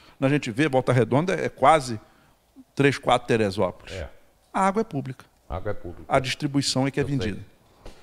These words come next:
Speaker 2: É, eu, eu conversei com algumas pessoas da sedai e fui buscar a informação sobre o investimento que a sedai fez aqui. Se fez ou se não fez,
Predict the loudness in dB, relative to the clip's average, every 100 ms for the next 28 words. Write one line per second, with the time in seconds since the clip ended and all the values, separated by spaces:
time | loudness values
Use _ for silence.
0 | -8 -2 0 0 0 0 0 0 -2 -4
1 | -4 -4 -4 -2 -2 -2 -2 -2 -4 -6
2 | -8 -8 -8 -6 -8 -8 -8 -4 -4 -4
3 | -8 -12 -12 -12 -4 -4 -4 -12 -20 _
4 | -20 _ -10 -8 -4 -4 -2 -6 -4 -6
5 | -6 -10 -20 -10 -8 -6 -6 -6 -6 -8
6 | -10 -6 -8 -8 -10 -10 -6 -6 -4 -4
7 | -2 -4 -6 -10 -8 -10 -10 -16 -20 -20
8 | _ _ -14 -12 -6 -6 -6 -10 -10 -10
9 | -8 -4 -4 -4 -8 -16